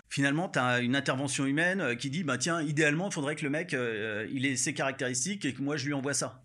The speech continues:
Mais si tu travailles comme ça, euh, t'es obligé de faire des millions de, de workflows, euh, finalement,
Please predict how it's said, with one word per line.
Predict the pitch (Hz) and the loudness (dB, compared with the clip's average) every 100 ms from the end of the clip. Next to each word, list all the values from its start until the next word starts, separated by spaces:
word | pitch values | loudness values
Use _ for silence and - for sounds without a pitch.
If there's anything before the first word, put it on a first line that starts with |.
| - | -8
Mais | 110 123 | -6 -4
si | - 135 | -4 -4
tu | - | -6
travailles | - 120 113 | -2 0 0
comme | - 113 | -2 -4
ça, | 170 175 196 - - | -2 -4 -6 -14 -6
euh, | 107 104 101 | -4 -2 -2
t'es | 95 | -4
obligé | 110 113 | -4 -4
de | 120 | -4
faire | 113 | -4
des | 110 | -2
millions | 120 135 165 160 | -2 0 -2 -2
de, | 104 101 101 | -2 -2 -2
de | 98 | -2
workflows, | 107 113 - 151 135 101 | -4 -4 -4 -4 -2 -4
euh, | 92 | -4
finalement, | 92 113 101 98 | -4 -4 -4 -4